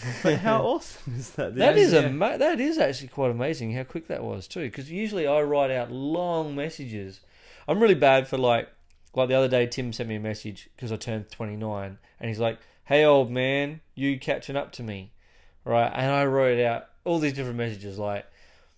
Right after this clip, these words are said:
Speaker 1: "Oh, not as old as you," like, you know, rah, rah, and just raving on, like, you know,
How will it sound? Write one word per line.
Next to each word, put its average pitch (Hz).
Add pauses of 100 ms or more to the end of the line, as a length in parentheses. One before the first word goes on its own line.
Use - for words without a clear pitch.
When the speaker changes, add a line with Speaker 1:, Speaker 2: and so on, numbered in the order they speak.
(720)
Speaker 1:
"Oh, 170
not 165
as 156
old 160
as 139
you," 156
like, 135
you 131
know, 117
rah, 110
rah, 107
and 107
just 107
raving 104
on, 101
like, 101
you 113
know, 101